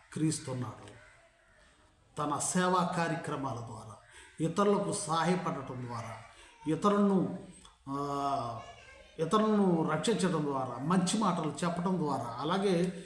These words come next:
ఇతరులకు సహాయం చేయటం ద్వారా ఆయన పరిమళ వాసనగా తను తాను బలిగా అర్పించుకున్నట్లుగా మనం చూస్తున్నాం.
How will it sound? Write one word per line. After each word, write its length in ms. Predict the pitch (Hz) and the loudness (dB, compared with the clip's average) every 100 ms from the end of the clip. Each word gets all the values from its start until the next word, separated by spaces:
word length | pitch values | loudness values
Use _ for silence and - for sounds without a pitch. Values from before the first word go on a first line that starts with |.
| - - | -16 -4
ఇతరులకు 480 | 165 220 220 190 185 | 0 4 4 4 0
సహాయం 600 | 175 180 175 220 226 196 - | 0 2 4 4 4 2 2
చేయటం 260 | 160 147 135 | 2 0 -2
ద్వారా 360 | 135 117 113 - - - _ _ _ - _ _ - | -4 -4 -8 -12 -18 -20 _ _ _ -20 _ _ -4
ఆయన 460 | 156 156 151 143 - - - _ _ _ _ _ _ _ - _ _ _ - - - | 0 2 0 -2 -6 -14 -20 _ _ _ _ _ _ _ -20 _ _ _ -20 -20 -2
పరిమళ 460 | 185 208 226 220 214 | 2 4 4 4 4
వాసనగా 760 | 185 180 180 175 175 170 165 165 | 4 2 2 2 4 2 -2 0
తను 160 | 160 | 0
తాను 260 | 156 151 151 | 0 0 0
బలిగా 640 | 131 131 160 170 156 156 - | -2 -2 0 2 0 0 -2
అర్పించుకున్నట్లుగా 840 | 123 156 - 135 139 127 131 127 | -6 -8 -10 -8 -8 -8 -12 -10
మనం 240 | 135 127 127 131 | -8 -6 -6 -10
చూస్తున్నాం. 380 | 123 117 120 | -12 -10 -10